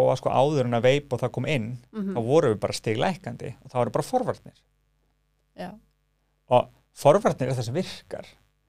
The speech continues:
Speaker 2: Sammála.
Speaker 1: En eins og þegar <laughs> ég var í grunnskóla, ég var eins og eftir, þá komu lögreglumenn með hass,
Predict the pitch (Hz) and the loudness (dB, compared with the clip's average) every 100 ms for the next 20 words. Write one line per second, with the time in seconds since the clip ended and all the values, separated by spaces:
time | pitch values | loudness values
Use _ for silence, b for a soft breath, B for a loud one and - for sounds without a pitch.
0 | _ - 220 196 180 247 B B B 123 | _ -6 -4 -2 -4 -8 B B B 0
1 | 131 123 120 110 - - 135 170 143 117 | 2 2 2 0 -2 -2 0 2 0 -2
2 | 131 143 - 120 113 123 120 113 127 139 | -4 -4 -4 -4 0 0 -2 0 0 0
3 | 117 113 110 123 117 110 120 147 131 123 | -4 -6 -2 -2 0 2 4 4 0 -2
4 | 117 113 156 - - - | -2 -2 -2 -4 -8 -10